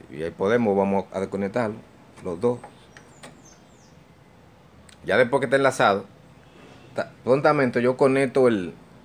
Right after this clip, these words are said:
la base de sonido, ahí va, y el subwoofer, sin tener necesidad de, de encenderlo. Mira cómo da parpadeo aquí.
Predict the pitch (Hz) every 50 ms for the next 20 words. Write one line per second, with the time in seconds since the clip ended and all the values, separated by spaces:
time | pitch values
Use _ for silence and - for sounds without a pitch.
0 | - - - 101 104 120 131 123 - 135 135 156 156 139 135 135 135 147 156 156
1 | - - - - - - - - - - - - - 107 104 107 - 135 131 117
2 | 104 98 - 113 - - - - - - - - - - - - - - - -
3 | - - - - - - 123 113 - 135 127 139 147 151 165 160 147 151 147 160
4 | 147 147 147 143 135 123 131 135 131 - 123 135 147 143 107 92 - - - -
5 | - - - _ _ - 90 107 110 113 110 113 107 104 98 92 95 101 101 -
6 | 110 101 95 - 120 113 117 120 113 110 - 151 143 139